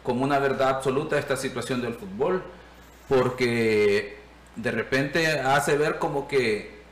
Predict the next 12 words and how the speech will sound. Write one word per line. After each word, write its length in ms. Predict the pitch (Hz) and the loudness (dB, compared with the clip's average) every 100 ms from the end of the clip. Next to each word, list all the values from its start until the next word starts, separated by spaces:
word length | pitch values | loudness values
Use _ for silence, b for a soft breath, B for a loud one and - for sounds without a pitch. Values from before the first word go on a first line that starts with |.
| - - | -20 -6
ha 100 | 117 | -2
manejado 460 | 139 151 139 151 147 | 0 -2 -2 -2 0
bien 120 | 151 | 0
las 120 | 143 | 0
cuatro 320 | - 147 147 156 | 0 0 0 -2
selecciones 520 | 147 135 160 160 143 | -2 -2 -2 -2 -2
él 140 | 139 | -2
solo, 460 | 143 151 147 165 - - - - - - - | 2 4 4 0 -4 -14 -20 -20 -20 -20 -20
sin 240 | - 139 127 | -8 -4 -2
apoyo 500 | 117 135 147 156 135 | -2 2 4 6 6
de 220 | 131 131 | 4 4
otras 600 | 135 139 147 135 131 131 | 2 2 2 0 0 -6